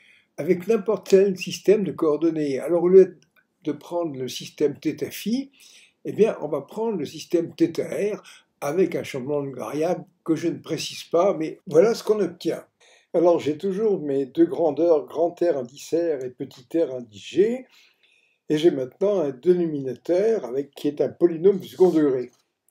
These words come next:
Alors je m'intéresse à son signe. Pour ça, je vais représenter la fonction y égale moins R deux plus deux R indice R petit r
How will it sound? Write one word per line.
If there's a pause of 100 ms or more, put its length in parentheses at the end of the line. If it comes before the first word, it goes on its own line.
(520)
Alors
je
m'intéresse
à
son
signe. (640)
Pour
ça,
je
vais (340)
représenter
la
fonction
y (360)
égale
moins
R
deux (120)
plus
deux
R
indice (160)
R (380)
petit
r